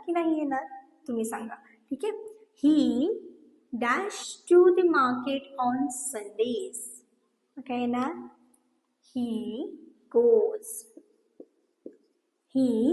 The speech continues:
goes to the market on Sundays. ठीक आहे? तर my father, my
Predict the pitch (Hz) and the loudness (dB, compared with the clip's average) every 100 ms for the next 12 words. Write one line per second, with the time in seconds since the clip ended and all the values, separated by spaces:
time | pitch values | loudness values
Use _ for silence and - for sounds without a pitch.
0 | 403 - - 247 285 359 415 - - - | 0 -4 -2 0 2 4 4 2 -8 -4
1 | 320 302 262 226 214 226 240 330 359 - | -4 0 0 0 -4 -8 -8 -6 -6 -10
2 | - _ 247 220 262 427 - _ - - | -18 _ -6 -2 -4 -6 -12 _ -12 -6
3 | 466 349 302 302 - - _ _ _ _ | -2 0 0 -2 -6 -12 _ _ _ _
4 | 254 - - _ _ _ 330 311 294 339 | -16 -16 -20 _ _ _ 2 6 6 6
5 | 403 392 339 269 247 240 220 - - _ | 4 -2 4 4 4 0 -4 -8 -20 _
6 | _ _ _ _ _ _ _ _ _ _ | _ _ _ _ _ _ _ _ _ _
7 | _ 254 262 285 320 | _ -4 0 2 2